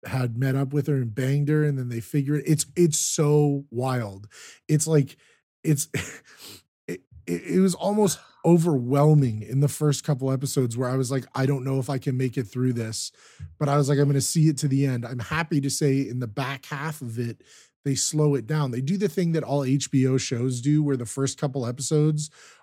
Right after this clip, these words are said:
Speaker 1: are just, like, so absolutely wild and, like, risque and edgy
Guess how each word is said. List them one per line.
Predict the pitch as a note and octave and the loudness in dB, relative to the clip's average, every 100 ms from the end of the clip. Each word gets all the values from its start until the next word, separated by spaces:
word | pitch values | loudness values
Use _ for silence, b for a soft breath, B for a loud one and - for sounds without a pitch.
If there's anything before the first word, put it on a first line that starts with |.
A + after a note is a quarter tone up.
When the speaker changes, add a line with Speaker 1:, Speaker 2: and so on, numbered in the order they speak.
| - | -2
Speaker 1:
are | C#3+ | 0
just, | C3 D3 D3 | 2 0 -2
like, | B2+ | -2
so | A2 - C#3+ D3+ - | -2 0 2 0 -4
absolutely | B2 C3+ C3 D3+ C3+ C#3 C#3 | -4 -2 -2 0 2 2 0
wild | B2+ A2 A2+ A#2 C3 C#3+ D3 D3+ B B _ | -2 -2 -4 -2 0 0 0 -4 B B _
and, | C#3 C3+ | -2 -2
like, | B2+ A2+ | -2 -4
risque | A#2 C#3 - C3+ B2+ C#3 | 0 0 0 -4 0 0
and | C3 - | 0 -4
edgy | B2 B2 B2 D3+ D#3+ | -4 -2 2 2 2